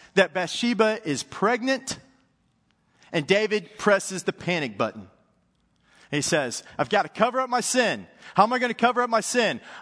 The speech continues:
I'm gonna call her husband Uriah home from the battlefield. And I'm gonna get Uriah to go home and spend some quality time with his wife Bathsheba.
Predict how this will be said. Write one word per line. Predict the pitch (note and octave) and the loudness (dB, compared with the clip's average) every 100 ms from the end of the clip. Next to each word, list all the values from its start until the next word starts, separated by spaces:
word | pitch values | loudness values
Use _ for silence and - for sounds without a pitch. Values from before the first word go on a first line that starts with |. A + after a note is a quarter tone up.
| - | 4
I'm | G#3 C4+ | 4 4
gonna | C#4+ B3+ | -2 -2
call | - A#3 A#3+ F#3 | 2 4 4 2
her | A#3 G#3+ | 0 0
husband | E3+ C4 F#3+ D#3+ G3 F3 - - | 4 2 2 -2 0 -2 -8 -14
Uriah | D#3+ G3 F#3 A3 C#4 C#4+ A#3+ D#3+ | 0 2 4 6 6 4 2 0
home | F3+ F#3+ G3 F#3+ - | -2 0 0 -4 -10
from | - G3+ | 0 0
the | G3 | 2
battlefield. | B3 B3+ A3+ - F#3 G#2 - - _ _ - - | 4 4 2 -2 -2 -2 -8 -20 _ _ -18 -2
And | F3 | 2
I'm | A3 C#4+ | 2 0
gonna | C4+ | -2
get | A3 B3 | 0 0
Uriah | G#3 F#3 F3 B3 D#4 C4+ G#3 G3 - - | 0 0 4 4 4 4 2 0 -8 -2
to | A3 | -2
go | G#3+ G#3+ F#3+ | 2 2 2
home | G3+ A3 G#3+ G#3 | 2 2 2 0
and | F#3 | -4
spend | F3 A#3 A3 | 0 0 0
some | G3+ | -4
quality | G3 A3+ A#3 A3+ G#3 G3 | -2 4 4 4 0 -2
time | G#3+ G#3+ G#3 | 0 0 0
with | F3+ | -2
his | F#3 D#3 | -4 2
wife | G3+ G3+ F3 - | 2 2 -2 0
Bathsheba. | F#3+ - C#4+ D#4+ E3 F3 A3+ | 0 0 2 2 4 2 0